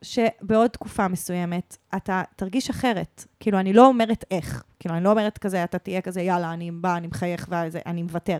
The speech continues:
כאילו, יכול להיות שהכאב ישתנה, יכול להיות שאתה, התוקף יינתן לך מתוך עצמך, ואתה לא תצטרך את התוקף מהם. יכול להיות שאתה תסתכל עליהם באמת מלמעלה, ואז זה, כשאתה מסתכל עליהם מלמעלה, יש חמלה.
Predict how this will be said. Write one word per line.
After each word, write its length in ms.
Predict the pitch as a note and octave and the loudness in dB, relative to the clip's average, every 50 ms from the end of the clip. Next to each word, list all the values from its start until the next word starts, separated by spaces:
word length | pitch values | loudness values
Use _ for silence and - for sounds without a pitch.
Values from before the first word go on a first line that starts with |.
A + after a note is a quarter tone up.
| - - | -4 -6
כאילו, 160 | - G3 F#3 F3 - - - - - - - - | -2 -2 -2 -2 -4 -10 -20 -20 -20 -18 -10 -6
יכול 200 | E3 D3+ B3+ B3 | 0 4 6 6
להיות 140 | B3+ B3+ - | 6 6 4
שהכאב 500 | - C4 B3 - - - - G#3 A3 G3 | 2 0 0 0 -4 -4 -2 -2 -2 -2
ישתנה, 320 | G3+ - - G3+ F#3 F3 | -6 -6 -6 -4 -4 -2
יכול 280 | E3+ F3 - - - G#3+ | -4 -4 0 2 4 4
להיות 180 | A3 A3+ G#3+ | 4 4 2
שאתה, 260 | - A3+ G#3+ - G#3+ G3 - - - - - | 0 -2 0 0 -2 -2 -2 -6 -20 -16 -8
התוקף 580 | - G3+ - - A#3+ A#3 - C#4 B3 - - - _ - | -6 -6 -2 2 2 2 2 2 -2 -2 -4 -10 _ -6
יינתן 400 | - G#3+ F#3 G3 - - A#3 A3+ | -4 -4 -4 -2 -2 0 0 0
לך 200 | A#3 A3 - A#3+ G#3+ | 0 0 0 -2 0
מתוך 340 | G3+ G3 - - A#3 A#3 - | 0 -2 0 2 2 4 4
עצמך, 380 | A#3+ - - G#3+ G3 - - A3+ G3+ G3 | 0 -4 -4 -6 -4 -2 2 2 2 2
ואתה 220 | F#3+ F3+ - - | 2 0 2 2
לא 60 | G#3 A3 | 2 2
תצטרך 460 | - B3+ A3+ - - G#3+ G#3 E3 A#3 | 2 0 -4 -2 -2 -2 -2 -2 -2
את 80 | G#3+ | -4
התוקף 460 | G#3 G3 - G#3 G3+ - A3 - - G#3+ | -2 0 0 0 0 0 -4 -4 -4 -4
מהם. 380 | G3+ F#3+ F#3+ G3 F#3 F3 F3 E3 - - - - - - | -2 0 0 0 0 -2 -4 -6 -10 -14 -20 -18 -6 0
יכול 200 | - G#3+ - B3+ | 2 4 6 6
להיות 100 | C4 C4+ | 6 6
שאתה 220 | - C#4+ B3+ - A#3 | 4 2 0 0 -2
תסתכל 420 | - A3+ F#3+ - - G#3 - B3+ | -4 -4 -6 -6 -8 -6 -2 0
עליהם 420 | A#3+ A#3 A#3+ A#3 A#3 A3+ A#3 A3+ A3+ - - - - - - - | 2 2 4 4 2 2 0 0 -4 -6 -12 -20 -20 -16 -6 0
באמת 320 | G#3+ G#3+ A3 A#3+ C4+ - | 2 2 4 2 0 0
מלמעלה, 600 | E4 E4+ C#4+ A3+ F#3 F#3 F#3+ G3+ A#3 B3 G#3+ E3+ D#3+ E3 - - | 0 0 2 2 2 2 4 4 4 6 4 2 0 -4 -8 -10
ואז 320 | F3+ E3 F#3+ F#3 A#3+ B3 A3 - - _ _ - | -6 -2 2 2 2 2 0 -6 -20 _ _ -14
זה, 220 | G#3 E3 D#3+ G3+ G3 - _ _ _ _ _ _ - | -10 -6 -4 -4 -4 -4 _ _ _ _ _ _ -8
כשאתה 260 | - - G3 - G3+ | -4 -4 -2 -2 -2
מסתכל 300 | G3 - - G#3+ - B3+ | -4 -4 -4 -2 0 4
עליהם 220 | C#4 D#4 C#4 A3+ | 4 6 4 4
מלמעלה, 640 | G3+ G3 F#3+ F3+ F3 F#3+ G3+ B3+ C#4 B3+ B3 C4+ C#4 - _ - | 2 0 0 0 0 2 2 4 4 4 4 2 0 -4 _ -4
יש 260 | G3+ G#3+ A#3 - - | 0 0 0 0 0
חמלה. 420 | - - G#3+ G3 F#3 F#3 G3+ A3 | -2 0 2 2 2 4 4 4